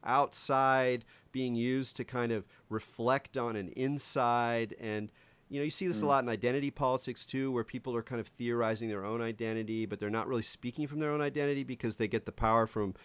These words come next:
Speaker 1: the theoretical position, but it's not really outside, even though it's looking like it's outside. And I, I find all that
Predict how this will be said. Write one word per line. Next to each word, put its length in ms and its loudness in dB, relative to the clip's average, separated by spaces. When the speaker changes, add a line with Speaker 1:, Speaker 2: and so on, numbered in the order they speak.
Speaker 1:
the 80 -6
theoretical 600 4
position, 720 2
but 100 2
it's 160 -2
not 160 0
really 260 2
outside, 600 2
even 160 2
though 60 2
it's 140 -4
looking 220 0
like 140 2
it's 160 0
outside. 520 4
And 120 -4
I, 220 -4
I 160 -2
find 300 4
all 140 10
that 260 8